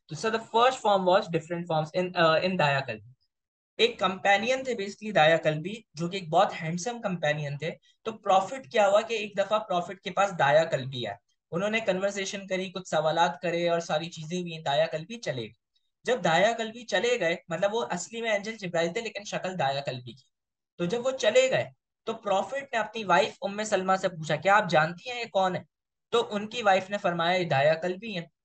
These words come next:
लेकिन prophet ने later अपने बयान में बताया कि वो दाया कल्बी नहीं थे, वो angel Jibril थे, and he was there to guide us, मतलब हमें guide करने आए। तो इससे हमें ये बात पता चलता है कि दाया कल्बी।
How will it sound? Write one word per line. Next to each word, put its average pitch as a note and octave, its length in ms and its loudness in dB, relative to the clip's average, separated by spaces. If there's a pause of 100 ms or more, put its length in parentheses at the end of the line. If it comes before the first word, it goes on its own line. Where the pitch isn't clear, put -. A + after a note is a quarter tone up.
(180)
लेकिन F#3 220 0
prophet G3 480 -2
ने A#3+ 120 0
later G3 340 -2
अपने G#3+ 340 -4
बयान F3+ 340 2
में G3+ 160 -4
बताया F3 360 2
कि G#3+ 120 -10
वो G3 140 -10
दाया E3+ 320 0
कल्बी F3+ 360 -4
नहीं D#3+ 220 -4
थे, G3+ 240 -2 (300)
वो G3 240 -2
angel E3+ 420 -2
Jibril D3+ 640 -2
थे, A#2+ 120 -6
and - 360 -2 (100)
he G#3 120 -4
was G#3+ 160 4
there G3+ 360 -2
to A#3 100 -6
guide D#3+ 320 2 (140)
us, C#3 120 -2 (100)
मतलब F#3 260 -4
हमें F#3 240 -4
guide E3+ 280 2
करने C#3 240 -4
आए। A2 160 -10 (460)
तो F3+ 60 -6
इससे G#3+ 320 -4
हमें A#3 180 -2
ये A3+ 60 -2
बात G3+ 200 2
पता G3 140 0
चलता F3+ 220 -4
है G3+ 60 0
कि F#3+ 100 -2
दाया C3+ 240 -2
कल्बी। B2+ 300 -10